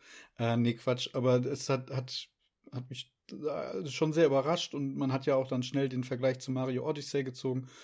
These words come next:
Und dieser neue Trailer, ähm, bestätigt das Ganze. Ich meine, dieser Vollstopf-Modus ist ja schon ein bisschen ähnlich zu dem, was man in Mario Odyssey hatte. Konnte ja Mario auch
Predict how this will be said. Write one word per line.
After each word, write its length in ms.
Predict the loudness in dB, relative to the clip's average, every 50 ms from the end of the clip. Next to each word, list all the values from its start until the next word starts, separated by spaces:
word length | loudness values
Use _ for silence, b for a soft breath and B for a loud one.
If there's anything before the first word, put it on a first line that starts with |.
| B B B B B B _
Und 440 | _ 2 4 4 4 4 2 2 0
dieser 180 | -2 0 0 2
neue 280 | 4 6 6 6 4 2
Trailer, 920 | 0 0 0 2 2 2 2 2 2 2 2 2 2 2 0 0 -2 -4 -4
ähm, 320 | -2 -2 0 0 -2 -4
bestätigt 440 | -4 -6 0 0 0 2 2 0 0
das 160 | -2 -2 0 0
Ganze. 340 | 0 0 0 0 -2 -2 -2
Ich 140 | -2 -2
meine, 240 | 0 0 2 2 2
dieser 300 | 0 0 0 0 -2 -2
Vollstopf-Modus 1080 | -2 0 0 0 0 0 0 -2 -2 -2 -4 -6 -2 2 2 4 4 4 2 0 0 -2
ist 120 | -8 -6 -6
ja 60 | -4
schon 260 | -4 0 0 0 0
ein 60 | 0 -2
bisschen 280 | -4 -2 -2 -2 -2
ähnlich 480 | 0 0 0 0 2 0 -2 -2 -4 -12
zu 120 | -18 -18 _
dem, 220 | -2 -2 0 0 -2
was 160 | -4 -4 -4
man 240 | -4 -4 -4 -4 -6
in 140 | -6 -6 -6
Mario 340 | -6 -6 -4 -4 -6 -4 -4
Odyssey 340 | -6 -6 -8 -6 -6 -4 -4
hatte. 340 | -4 -4 -4 -4 -6 -8 -8 B B B B B B B B
Konnte 240 | -4 -4 -2 0 0
ja 80 | 0
Mario 640 | 0 0 -2 0 0 0 0 0 0 -2 -2 -4 -4 0
auch 300 | 2 2 2 2 0